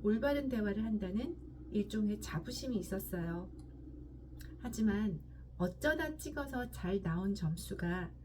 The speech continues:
계속 유지되지 않고 화장을 지우면 민낯이 드러나는 것처럼 겉모습에 치우친 껍데기만 있는 대화는 들통이 나게 마련이에요.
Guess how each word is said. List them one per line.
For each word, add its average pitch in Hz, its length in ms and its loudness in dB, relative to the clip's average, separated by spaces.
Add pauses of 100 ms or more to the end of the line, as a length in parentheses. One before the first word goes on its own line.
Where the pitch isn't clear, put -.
(220)
계속 196 440 0
유지되지 190 540 0
않고 180 560 -2 (520)
화장을 349 440 4
지우면 208 680 4 (280)
민낯이 226 440 4
드러나는 190 440 0
것처럼 180 600 -2 (640)
겉모습에 226 800 4
치우친 202 800 -2 (360)
껍데기만 294 640 4
있는 180 280 0
대화는 180 520 2 (460)
들통이 208 460 6
나게 170 340 2
마련이에요. 170 960 2